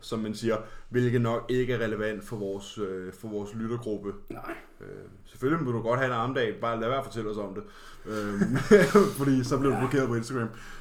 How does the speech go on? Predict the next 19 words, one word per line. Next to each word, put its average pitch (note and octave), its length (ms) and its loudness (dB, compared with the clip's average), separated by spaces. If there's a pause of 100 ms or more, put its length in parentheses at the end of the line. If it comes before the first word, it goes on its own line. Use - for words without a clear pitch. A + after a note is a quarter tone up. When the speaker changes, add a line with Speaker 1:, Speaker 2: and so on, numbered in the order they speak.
(120)
Speaker 2:
Ja. C#3 180 4
Speaker 1:
Øhm, C3 440 0 (720)
så E3 100 4
i D#3 60 8
dagens A3 400 4
emne, G#3 220 4
der A3 220 -2
snakker F#3+ 300 2
vi D#3 60 0
kalorier G3 500 6
ind, G3+ 80 -2
kalorier F3+ 340 2
ud, C#4 260 2 (280)
som A#2+ 540 0
er F2+ 560 -8
en G#2+ 240 -4
af E2 240 -8 (240)
de G2+ 60 -12 (220)
helt, B2 340 -6